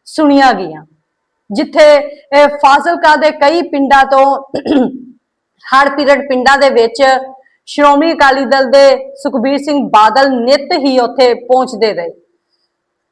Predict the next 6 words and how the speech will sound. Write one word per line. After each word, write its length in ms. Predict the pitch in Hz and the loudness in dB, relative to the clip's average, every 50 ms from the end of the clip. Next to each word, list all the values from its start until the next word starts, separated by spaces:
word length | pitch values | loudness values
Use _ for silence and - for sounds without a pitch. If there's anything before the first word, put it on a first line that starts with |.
| _ _ _ _ _ _ | _ _ _ _ _ _
<coughs> 380 | - - 1017 1017 880 740 - - | -2 -2 0 0 0 -2 -4 -6
ਸੌਰੀ, 440 | - - - 247 233 226 240 262 269 262 - - _ _ _ _ - | -14 -10 -4 -2 -2 -2 -2 -4 -8 -10 -16 -20 _ _ _ _ -6
ਵੱਡੇ 280 | 233 220 285 269 233 330 | -2 -2 0 0 0 0
ਐਲਾਨ 520 | 349 359 349 302 269 262 254 247 262 285 | 2 2 2 2 2 2 2 2 2 0
ਕੀਤੇ 320 | 277 285 294 233 285 285 285 | -2 -4 -6 -2 0 0 2
ਗਏ, 380 | 262 277 277 277 277 277 277 | 2 2 2 2 2 2 -2